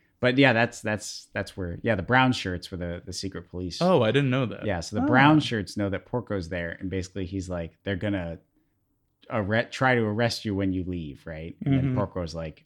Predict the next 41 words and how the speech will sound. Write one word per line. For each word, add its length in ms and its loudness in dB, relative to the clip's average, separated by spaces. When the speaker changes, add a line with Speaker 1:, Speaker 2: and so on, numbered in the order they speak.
Speaker 1:
"Uh, 360 4
I 140 4
know, 520 6
and 360 0
I 60 0
got 140 2
a 40 -2
plan." 540 -8
Speaker 2:
Yeah, 140 2
Speaker 1:
Something 180 6
Speaker 2:
yeah. 60 2
Speaker 1:
like 120 -2
that, 240 -8
Speaker 2:
Yeah, 60 6
Speaker 1:
right? 100 6
Speaker 2:
basically. 400 2
He's 80 -2
like, 120 0
Speaker 1:
Yeah. 80 4
Speaker 2:
"All 60 6
right, 140 6
well, 160 2
I'll 140 4
get 180 2
out 80 6
of 60 2
here 120 6
anyway." 280 4
And 60 -2
he's 60 -4
like, 100 2
Speaker 1:
Yeah. 120 2
Speaker 2:
"How?" 320 8
And 80 2
he's 160 0
like, 160 0
"I'm 280 2
Porco, 480 6
baby." 680 10
Speaker 1:
Yeah, 180 12
basically. 580 4